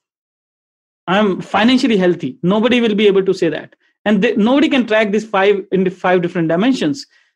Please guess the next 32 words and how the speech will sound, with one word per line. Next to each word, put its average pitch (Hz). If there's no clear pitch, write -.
So 208
some 240
people 240
need 214
help 180
in 156
insurances, 247
their 196
insurances 190
are 170
low. 170
Some 226
people, 220
eh, 214
need 196
help 208
in 185
investments. 254
So 311
we 240
wanted 339
to 359
simplify 254
it 254
for 202
them. 143
And 202
how, 220
that's 226
what 233
we 190
did. 156